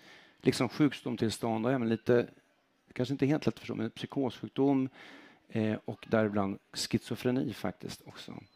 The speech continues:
Och depression som är kanske den vanligaste, eh, sjukdomen som man kan leva med som en psykiatrisk sjukdom då, eh, är också starkt, eh,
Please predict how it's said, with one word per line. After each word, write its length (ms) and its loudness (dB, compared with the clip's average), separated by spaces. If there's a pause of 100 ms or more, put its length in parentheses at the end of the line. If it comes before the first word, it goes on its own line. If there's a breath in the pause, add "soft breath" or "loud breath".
(380 loud breath)
Och 160 0
depression 560 0
som 180 0
är 80 2
kanske 280 -4
den 100 0
vanligaste, 760 2 (100)
eh, 160 0
sjukdomen 760 0
som 180 -4
man 240 0
kan 200 0
leva 260 0
med 500 -4
som 160 -12
en 60 -6
psykiatrisk 760 -6
sjukdom 400 -6
då, 140 -6 (380 loud breath)
eh, 460 0
är 40 -2
också 520 -4
starkt, 380 -4 (240)
eh, 180 -4